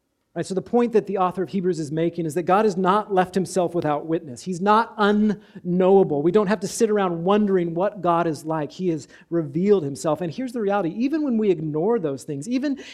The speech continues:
even when we shrug our shoulders and say, like, "Well, I just don't know if there is a God," or even if we reject him altogether, there is something within the human heart that wishes that he were actually there. We, we long for it even if we,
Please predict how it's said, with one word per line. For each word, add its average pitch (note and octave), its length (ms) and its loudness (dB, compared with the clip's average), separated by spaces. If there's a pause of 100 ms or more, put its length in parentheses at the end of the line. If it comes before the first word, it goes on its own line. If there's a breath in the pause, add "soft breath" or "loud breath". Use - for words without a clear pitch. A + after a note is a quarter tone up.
even D4 240 0
when D4+ 80 2
we C#4 120 0
shrug B3 440 0
our A3 140 2
shoulders G3+ 420 2
and E3+ 100 -4
say, F#3 140 -2
like, E3+ 140 0
"Well, G3 160 -2
I G#3+ 100 2
just G#3 160 0
don't E3+ 160 -4
know E3 140 0
if E3 100 -4
there E3 140 -2
is F3 200 0
a F3+ 60 2
God," E3+ 260 2
or E3+ 140 -4
even A3+ 220 -2
if A3+ 120 -6
we G3+ 120 -2
reject F3+ 460 -2
him F3+ 180 -6
altogether, D3+ 680 -6
there D3 200 -4
is C#3 100 -10
something A3 600 -4 (240 loud breath)
within F3 340 -2
the F#3 80 0
human D#3+ 300 -4
heart D3+ 220 -6
that D3+ 120 -4
wishes C#3+ 500 -10
that B2 160 -10
he - 200 -20
were A#2+ 180 -16
actually A#2+ 400 -16
there. A2+ 300 -20 (1080)
We, A3+ 200 2
we B3 240 4
long A3+ 420 6
for C4 240 6
it C4 80 4
even B3 260 2
if A3+ 140 0
we, G#3+ 140 2